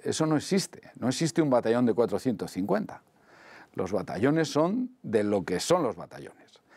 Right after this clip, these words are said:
Y, y si no tienen,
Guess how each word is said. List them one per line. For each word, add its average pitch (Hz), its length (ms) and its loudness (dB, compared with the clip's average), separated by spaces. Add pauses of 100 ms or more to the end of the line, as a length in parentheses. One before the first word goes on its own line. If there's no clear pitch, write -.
(420)
Y, 110 380 0
y 113 420 4
si 131 280 2
no 139 180 4
tienen, 165 480 -2